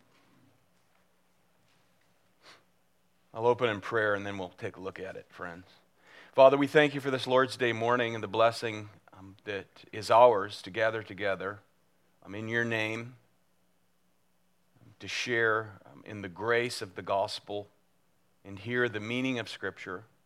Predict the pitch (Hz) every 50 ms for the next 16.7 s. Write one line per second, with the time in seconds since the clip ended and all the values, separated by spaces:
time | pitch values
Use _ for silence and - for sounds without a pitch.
0 | _ _ _ _ _ _ _ _ _ _ _ _ _ _ _ _ _ _ _ _
1 | - - - - - 92 92 90 101 104 104 107 110 117 117 - 107 - - 117
2 | 107 107 107 107 104 110 110 107 107 107 - - 107 98 107 113 113 110 - 107
3 | - - 107 101 - - - 104 101 101 101 101 95 98 95 87 95 104 104 104
4 | 101 98 - 98 - - 107 104 - - - 98 92 - - 113 104 101 104 101
5 | 101 98 101 98 95 92 92 - - - - 98 98 95 95 95 92 92 - _
6 | _ _ _ _ _ _ _ _ _ _ - - 92 85 87 95 101 104 107 -
7 | - 95 95 101 101 95 92 92 90 92 - _ _ _ _ _ _ _ _ _
8 | _ _ _ _ _ _ _ _ _ _ _ - 90 98 101 104 104 - - 113
9 | 101 101 - - 98 107 104 - - 90 104 98 95 92 92 92 - _ _ _
10 | - 85 85 92 - - 104 98 95 - 92 - 92 104 107 110 110 95 90 87
11 | 64 - - _ _ _ _ _ _ _ _ _ _ _ _ _ _ _ - -
12 | - 90 87 87 - - _ _ _ _ _ _ _ _ _ _ _ _ _ _
13 | _ _ _ _ _ - - _ _ _ _ _ _ _ _ _ _ _ _ _
14 | _ _ _ _ _ _ _ _ _ _ _ _ _ _ _ _ _ _ _ _
15 | _ _ _ _ _ _ _ - - - - - - 53 - - - - 120 143
16 | 147 139 - 139 117 92 117 127 120 120 113 104 104 107